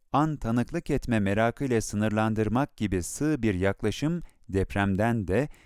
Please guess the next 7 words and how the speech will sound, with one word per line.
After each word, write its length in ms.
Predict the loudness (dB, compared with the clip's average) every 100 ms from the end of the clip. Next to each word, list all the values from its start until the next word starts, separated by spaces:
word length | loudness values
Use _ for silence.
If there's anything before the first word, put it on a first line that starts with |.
| -6
depremin 460 | 0 0 2 0 -2
sonucu 420 | 0 0 2 2
olan 280 | 4 4 2
yıkımdan 640 | 0 -4 -4 0 2 2 2
da 180 | 2 0 -12 -10
hiçbir 340 | -8 0 2
şey 320 | 2 2 2